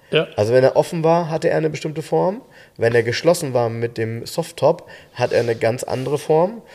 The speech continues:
Speaker 2: Und, äh, mit dem Hardtop nochmal ganz anders, weil
Speaker 1: Und
Speaker 2: die
Speaker 1: mit Hardtop
Speaker 2: Dachlinie
Speaker 1: sieht er am
Speaker 2: komplett
Speaker 1: besten
Speaker 2: anders
Speaker 1: aus.
Speaker 2: läuft.
Speaker 1: Ich würd ihn
Speaker 2: Und
Speaker 1: als
Speaker 2: mit
Speaker 1: Coupé
Speaker 2: Hardtop
Speaker 1: fahren.
Speaker 2: Ja, mit Hardtop, das, das Hardtop ist so wunderbar, ähm, neunziger,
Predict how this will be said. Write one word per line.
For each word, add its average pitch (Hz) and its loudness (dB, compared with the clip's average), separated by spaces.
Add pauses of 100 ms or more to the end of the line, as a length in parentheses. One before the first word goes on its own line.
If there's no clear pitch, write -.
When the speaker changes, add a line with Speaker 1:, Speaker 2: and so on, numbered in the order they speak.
(300)
Speaker 2:
Und, 135 2
äh, 123 2
mit 127 -2
dem 135 -2
Hardtop 139 2
nochmal 120 0
ganz 92 -6
anders, 101 -2
weil 107 4
Speaker 1:
Und - -2
Speaker 2:
die 110 -4
Speaker 1:
mit 104 0
Hardtop 131 2
Speaker 2:
Dachlinie 131 0
Speaker 1:
sieht 127 0
er 147 6
am 135 2
Speaker 2:
komplett 139 2
Speaker 1:
besten - 0
Speaker 2:
anders 127 2
Speaker 1:
aus. 98 -4
Speaker 2:
läuft. 87 -10
Speaker 1:
Ich - -10
würd 156 -2
ihn 151 -2
Speaker 2:
Und - 0
Speaker 1:
als - 0
Speaker 2:
mit 98 0
Speaker 1:
Coupé - -8
Speaker 2:
Hardtop 147 0
Speaker 1:
fahren. 123 -6
Speaker 2:
Ja, 95 -2
mit 92 -4
Hardtop, 143 2
das, 120 -2
das - -4
Hardtop 143 -2
ist 117 -10
so 120 -8
wunderbar, 123 -2 (420)
ähm, 117 0
neunziger, 117 2